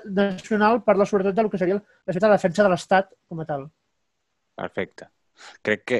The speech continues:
Speaker 2: crec que ha quedat, ha quedat aclarit. També, ehm, ja que estem parlant de la,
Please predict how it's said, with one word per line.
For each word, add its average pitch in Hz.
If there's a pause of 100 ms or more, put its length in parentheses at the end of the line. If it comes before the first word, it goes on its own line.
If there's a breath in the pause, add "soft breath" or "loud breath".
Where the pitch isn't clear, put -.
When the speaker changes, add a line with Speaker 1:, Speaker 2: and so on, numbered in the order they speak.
(140)
Speaker 2:
crec 107
que 110
ha 92
quedat, 95 (320)
ha 92
quedat 101
aclarit. 90 (720 loud breath)
També, 127
ehm, 117 (500)
ja 113
que 120
estem 131
parlant 120
de 117
la, 110